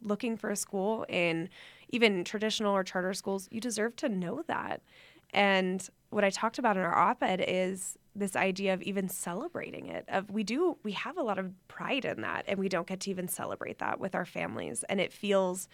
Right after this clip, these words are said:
like for New Mexico saying we have, "This is the year of literacy. Um, let's do letters training. Let's do," and focus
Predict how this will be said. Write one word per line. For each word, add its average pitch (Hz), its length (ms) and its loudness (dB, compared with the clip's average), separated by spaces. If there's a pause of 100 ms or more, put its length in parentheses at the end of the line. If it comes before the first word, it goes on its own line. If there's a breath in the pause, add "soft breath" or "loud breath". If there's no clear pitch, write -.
(580 loud breath)
like 185 520 6 (480)
for 208 120 0
New 202 140 4
Mexico 196 440 0
saying 185 340 2
we 185 80 -2
have, 170 340 -2
"This 202 160 -2
is 208 80 -6
the 220 80 -4
year 202 140 2
of 185 160 -2
literacy. 185 640 -2
Um, 185 300 -4
let's 202 200 -2
do 208 300 4
letters 190 400 -2
training. 180 480 -6
Let's 196 260 0
do," 208 220 0
and 190 100 -2
focus 202 320 -8